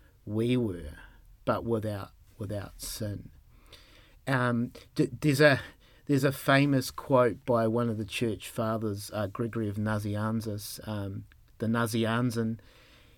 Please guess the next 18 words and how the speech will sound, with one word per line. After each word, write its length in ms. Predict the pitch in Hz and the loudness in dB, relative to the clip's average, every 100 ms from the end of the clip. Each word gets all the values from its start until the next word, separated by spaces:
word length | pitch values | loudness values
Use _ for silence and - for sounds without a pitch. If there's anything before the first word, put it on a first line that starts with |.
| _ | _
He, 400 | - 135 123 113 | 0 2 2 -2
he 160 | 101 135 | 0 0
said, 260 | - 139 117 | 2 0 2
"Whatever 360 | 139 147 165 | 4 6 6
he 160 | 170 190 | 4 4
did 220 | 165 143 | 4 4
not 180 | 151 135 | 6 6
assume," 540 | 117 - 127 113 104 | 4 0 0 2 0
this 180 | 110 - | -2 -6
is 100 | 117 | -8
talking 260 | - 113 113 | -6 -4 -2
about 260 | 110 104 | -2 -6
Jesus, 400 | 104 107 101 107 - - _ | -6 -6 -6 -10 -16 -20 _
"whatever 380 | 120 131 139 160 | -2 4 6 6
he 180 | 143 143 | 6 2
did 240 | 135 135 | 2 0
not 260 | 127 123 - | 2 0 -2
assume, 800 | 110 104 - 131 101 95 104 104 | -6 -6 -6 -6 -6 -8 -10 -12